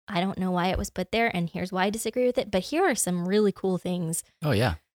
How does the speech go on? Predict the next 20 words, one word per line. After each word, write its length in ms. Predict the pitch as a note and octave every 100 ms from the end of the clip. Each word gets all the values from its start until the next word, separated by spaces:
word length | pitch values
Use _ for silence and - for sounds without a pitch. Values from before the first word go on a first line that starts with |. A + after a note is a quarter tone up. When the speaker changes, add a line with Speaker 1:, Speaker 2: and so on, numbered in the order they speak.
| _ _ _
Speaker 1:
And 180 | A3+ A3+
then 200 | A3+ A3+
launch 320 | A3 A3+ A3
into 300 | A3 G#3+ A3
a 60 | G#3
discussion 680 | G3+ F#3+ - G3 - F#3 F3+ -
that 200 | F#3+ F3+
you 220 | G#3 C4
can 240 | - A3+
bring. 480 | A3 D4+ F#4+ A3 G#3 - _
That's 200 | D4 G#4+
part 200 | - A4+
of 140 | E4+ B3+
who 100 | C4
you 260 | A#3 A3
are. 200 | D#3+ F3 -
That's 200 | A3 -
part 200 | C4+ B3+
of 80 | -
your, 280 | A3+ B3